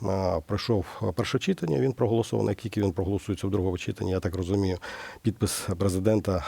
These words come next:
е, з'явиться, е, дуже швидко, і, е, ми побачимо вже реалізацію, е, цього заходу. Але, м, головне питання: що далі? Е, в нас, е, два тижні тому, е,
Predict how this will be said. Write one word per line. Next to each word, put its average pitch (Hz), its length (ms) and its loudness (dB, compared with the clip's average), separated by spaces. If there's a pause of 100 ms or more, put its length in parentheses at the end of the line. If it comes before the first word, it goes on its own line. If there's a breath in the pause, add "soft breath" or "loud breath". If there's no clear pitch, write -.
е, 87 260 0
з'явиться, 92 560 2 (600 loud breath)
е, 85 220 0
дуже 110 220 2
швидко, 147 440 2 (180)
і, 117 500 2
е, 92 320 2
ми 123 240 4
побачимо 107 440 0
вже 90 180 2
реалізацію, 87 760 0 (160)
е, 85 200 -4
цього 87 220 -4
заходу. 85 420 -4
Але, 156 320 4 (440 loud breath)
м, 104 460 2 (340)
головне 127 400 4
питання: 127 420 4
що - 160 2
далі? 90 320 0
Е, 98 80 -10 (1080 loud breath)
в 98 40 2
нас, 131 420 4
е, 104 180 4
два 113 180 4
тижні 120 300 4
тому, 143 400 4 (120)
е, - 40 -2